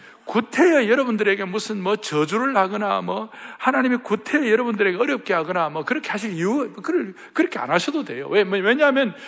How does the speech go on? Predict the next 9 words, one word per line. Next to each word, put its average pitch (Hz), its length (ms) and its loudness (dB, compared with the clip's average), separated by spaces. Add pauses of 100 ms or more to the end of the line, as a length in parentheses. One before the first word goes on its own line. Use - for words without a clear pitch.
(140)
하나님 277 400 4
떠난 262 280 2
인간은요, 214 760 0 (300)
그 262 180 2
자체가 277 480 4
소외되고 196 600 0
그 214 120 2
자체가 226 500 4
허무하고 190 540 2